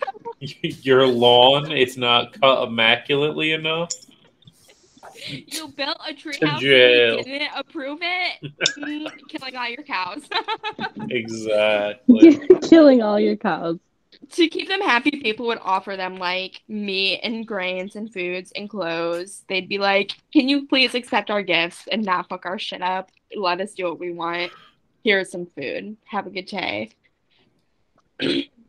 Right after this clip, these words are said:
Speaker 1: Okay, so then there was the h-,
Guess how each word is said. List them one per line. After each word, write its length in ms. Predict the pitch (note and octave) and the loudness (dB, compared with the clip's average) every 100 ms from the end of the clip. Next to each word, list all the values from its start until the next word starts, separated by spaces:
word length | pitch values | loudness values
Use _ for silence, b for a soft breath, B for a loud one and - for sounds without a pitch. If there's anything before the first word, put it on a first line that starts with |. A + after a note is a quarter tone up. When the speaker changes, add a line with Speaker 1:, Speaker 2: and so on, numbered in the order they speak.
| _ _ _ _ _ _ _ _ _ _ _ - | _ _ _ _ _ _ _ _ _ _ _ -6
Speaker 1:
Okay, 400 | B3+ C#4+ F#3 - | -2 0 0 -2
so 140 | - B3 | -4 -2
then 200 | B3 C4 | 0 2
there 100 | C#4+ | 2
was 220 | D4+ D4 | 0 0
the 80 | F4+ | -2
h-, 440 | - - - | -2 -8 -14